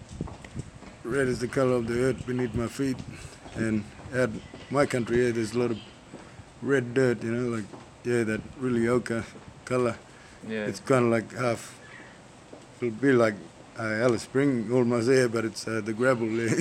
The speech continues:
Speaker 2: Yeah, yeah.
Speaker 1: Yeah, yeah, and, yeah, red is the color that brings me home, yeah.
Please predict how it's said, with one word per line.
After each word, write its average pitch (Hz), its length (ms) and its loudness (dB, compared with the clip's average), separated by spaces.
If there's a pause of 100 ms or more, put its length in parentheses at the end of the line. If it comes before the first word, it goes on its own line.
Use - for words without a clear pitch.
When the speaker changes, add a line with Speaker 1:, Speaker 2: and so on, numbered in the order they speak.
(360)
Speaker 2:
Yeah, 113 220 -2
yeah. 110 180 -6
Speaker 1:
Yeah, 139 180 10
yeah, 127 420 8 (140)
and, 117 160 0 (760)
yeah, 135 340 10 (260)
red 135 200 8
is 117 100 4
the 113 100 -2
color 127 320 4
that 117 160 0 (180)
brings 123 240 2
me 110 120 0
home, 127 340 0
yeah. 120 240 -2